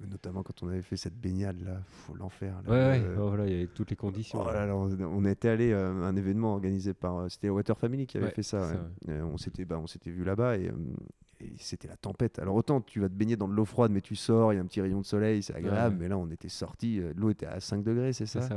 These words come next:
Speaker 2: ouais, là,
Speaker 1: On
Speaker 2: il y
Speaker 1: est
Speaker 2: avait
Speaker 1: sortis, il y avait du
Speaker 2: cumulation d'é-,
Speaker 1: crachin, et
Speaker 2: d'éléments,
Speaker 1: <laughs>
Speaker 2: ouais.
Speaker 1: tout le
Speaker 2: Ouais.
Speaker 1: monde est retourné dans sa bagnole. Heureusement, il y avait la fondue après.
Speaker 2: C'est ça. <laughs>
Speaker 1: C'était
Speaker 2: C'est
Speaker 1: sympa.
Speaker 2: ça, exactement.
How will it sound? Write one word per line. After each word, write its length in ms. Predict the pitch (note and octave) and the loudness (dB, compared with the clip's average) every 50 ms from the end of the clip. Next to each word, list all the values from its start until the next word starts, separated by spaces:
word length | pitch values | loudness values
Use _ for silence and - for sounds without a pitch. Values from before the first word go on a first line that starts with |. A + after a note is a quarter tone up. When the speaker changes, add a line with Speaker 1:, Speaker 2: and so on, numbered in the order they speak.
| G2+ F#2+ | -2 -4
Speaker 2:
ouais, 180 | F2+ F2+ F#2 F#2 | -4 -4 -6 -6
là, 100 | F#2 F#2 | -6 -4
Speaker 1:
On 20 | |
Speaker 2:
il 20 | F#2 | -2
y 20 | |
Speaker 1:
est 40 | F2+ | 0
Speaker 2:
avait 120 | F2+ F#2 | 2 2
Speaker 1:
sortis, 400 | F2+ F2+ E2+ G#2 G2 A2 - - | 2 0 0 -2 -2 -2 -2 -2
il 60 | G#2+ F#2+ | 0 2
y 20 | |
avait 100 | - A#2+ | 4 4
du 60 | A#2+ | 4
Speaker 2:
cumulation 260 | A#2 A2 G#2+ - A#2+ | 4 4 4 2 0
d'é-, 80 | A#2 A2 | 4 4
Speaker 1:
crachin, 540 | G#2+ G#2+ G#2+ G2+ - - A#2 A2 G#2+ G#2 G2 | 6 6 6 6 6 6 4 4 4 4 4
et 80 | G#2+ | 4
Speaker 2:
d'éléments, 240 | G#2+ G#2+ G#2 - F#2+ F2+ | 4 4 2 0 0 -2
Speaker 1:
<laughs> 140 | F2 F2 | 0 0
Speaker 2:
ouais. 80 | C#3 C3 | 0 0
Speaker 1:
tout 140 | - - A#2+ | 0 0 2
le 40 | A#2 | 4
Speaker 2:
Ouais. 60 | A#2+ | 4
Speaker 1:
monde 100 | A#2 G#2+ | 4 4
est 40 | G#2 | 2
retourné 300 | - - - A2 G#2+ G#2+ | 0 -2 0 0 2 2
dans 80 | G#2 G#2+ | 2 2
sa 180 | - - G#2 G#2 | 0 0 2 4
bagnole. 200 | A2+ B2 C3+ G2+ | 4 4 4 4
Heureusement, 280 | G#2 A#2+ A2 A2+ C3 | 4 2 0 0 0
il 60 | B2 | 0
y 40 | A2 | 0
avait 100 | G#2 G2+ | 0 -2
la 80 | F#2 F#2 | -2 -4
fondue 300 | - - G#2 G2 F#2 F2+ | -4 -4 -4 -2 -2 -2
après. 200 | - - - - | -4 -6 -10 -10
Speaker 2:
C'est 140 | - - G2+ | -2 0 0
ça. 240 | - - - G3+ E3+ | 2 6 8 8 8
<laughs> 320 | - - B3 D#3+ A2 - | 8 8 6 4 4 4
Speaker 1:
C'était 300 | C#4 - C3 - - A2+ | 2 2 2 2 0 0
Speaker 2:
C'est 0 | |
Speaker 1:
sympa. 280 | - - A2 A#2+ B2+ G#2+ | -2 0 0 -2 -2 -2
Speaker 2:
ça, 240 | A2+ A2 A2 G#2 G#2 | -2 -2 -2 -4 -4
exactement. 440 | A2 G2 F#2 - - G2 F#2 F#2 F#2 | -6 -8 -8 -6 -6 -6 -6 -6 -8